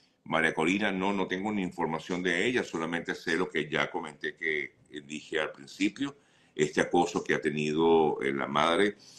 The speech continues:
y este acoso que ha tenido, que han tenido los refugiados que están en la embajada de Argentina en Caracas. Y todo efectivamente se traduce con la intención de ver cómo logran que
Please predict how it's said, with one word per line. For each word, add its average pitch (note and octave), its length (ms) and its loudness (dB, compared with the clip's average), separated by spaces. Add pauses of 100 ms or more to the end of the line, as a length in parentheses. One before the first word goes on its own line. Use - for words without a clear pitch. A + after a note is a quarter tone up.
(140)
y F2+ 220 6
este F2+ 220 2
acoso - 360 0
que D#2+ 80 -2
ha D#2 60 0
tenido, D2+ 500 0 (720)
que F2+ 160 4
han F#2+ 180 6
tenido E2+ 360 4
los D#2 340 4
refugiados D#2 1120 2
que - 100 -4
están C#2+ 260 4
en E2 140 4
la D#2+ 60 4
embajada D2+ 760 6 (240)
de D2+ 320 6
Argentina D2+ 720 2
en D#2 360 0
Caracas. C2+ 800 -2
Y D#2+ 180 2
todo E2 360 6
efectivamente D2+ 540 0
se E2+ 140 -12
traduce C#2+ 460 0
con F2 160 2
la D#2 100 2
intención D#2+ 640 -2
de E2+ 180 4
ver D#2+ 460 2
cómo F#2+ 400 2
logran F#2 720 6
que G2 400 0